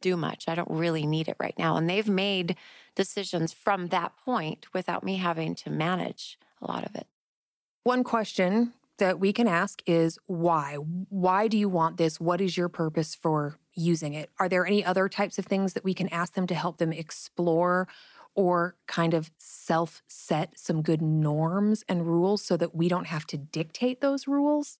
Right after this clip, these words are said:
Speaker 1: I like to think about roles and responsibilities. So how would this help you? Do you need it for school?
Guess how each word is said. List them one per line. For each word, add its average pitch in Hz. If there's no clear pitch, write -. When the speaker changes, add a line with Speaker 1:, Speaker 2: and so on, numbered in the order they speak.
Speaker 1:
I 262
like 302
to 247
think 220
about 170
roles 170
and 196
responsibilities. 180
So 170
how 247
would 262
this 214
help 202
you? 160
Do 185
you 180
need 165
it -
for -
school? 262